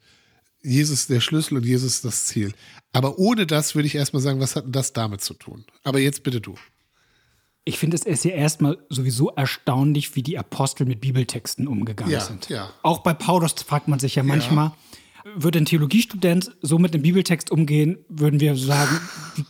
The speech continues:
Speaker 2: wie sind sie denn auf die Idee gekommen?
Speaker 1: Genau.
Speaker 2: So. Ähm, da gibt's eine gewisse Freiheit, die aber auf den zweiten Blick oder dritten Blick oft manchmal da auch eine eigene Logik hat, wo man sagt, okay,
Speaker 1: Ja.
Speaker 2: doch, doch.
Speaker 1: Ja.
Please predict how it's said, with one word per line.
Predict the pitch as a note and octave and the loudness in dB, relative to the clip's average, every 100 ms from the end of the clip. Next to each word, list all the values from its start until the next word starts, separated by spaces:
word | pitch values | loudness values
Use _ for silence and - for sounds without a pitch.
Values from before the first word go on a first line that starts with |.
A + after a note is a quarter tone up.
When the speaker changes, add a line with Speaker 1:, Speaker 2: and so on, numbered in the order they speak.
| - | 0
Speaker 2:
wie | D#3+ | 2
sind | G3 | 2
sie | F#3+ | 4
denn | F3+ G3 | 2 2
auf | - | 4
die | A3+ | 4
Idee | F#3+ E3+ C#3 | 4 2 0
gekommen? | C#3+ - B2 G#2+ - _ - | -2 -2 -2 -4 -12 _ 0
Speaker 1:
Genau. | D3 B2 - | 2 2 -2
Speaker 2:
So. | - D3+ G2 _ - - - - - - - | -2 -2 -4 _ -20 -20 -20 -20 -20 -20 -4
Ähm, | D3+ C#3+ B2+ - | -2 -2 -6 -8
da | - | -2
gibt's | D3+ F#3 | -2 2
eine | G3 | 2
gewisse | E3 F3+ | 2 0
Freiheit, | - - E3+ F3+ A3+ G#3+ | -2 0 2 2 0 -2
die | F#3 | -2
aber | F3 F#3+ B3+ _ _ _ _ _ _ _ - | 0 -2 -4 _ _ _ _ _ _ _ -18
auf | - | -4
den | D3+ | -4
zweiten | - F3+ G#3 | 0 -2 0
Blick | F3+ F#3 | -2 0
oder | D3+ | 0
dritten | C#3 F3 | 0 -4
Blick | - F#3 | -4 -4
oft | E3 - - | -6 -4 -2
manchmal | D#3+ F#3 | 0 0
da | F3+ | -2
auch | C3 | 0
eine | G3 | 0
eigene | D#3+ G#3 | 2 4
Logik | G3+ F#3 D3+ - | 4 4 0 -2
hat, | A#2 C3 | -6 0
wo | |
man | D3 | 2
sagt, | D3+ D#3 | 2 2
okay, | C#3+ | 4
Speaker 1:
Ja. | B2+ C3 | 4 4
Speaker 2:
doch, | D#3+ - | 2 0
doch. | - G3 - _ - | -2 -2 -4 _ -6
Speaker 1:
Ja. | C#3 A#2 | 0 0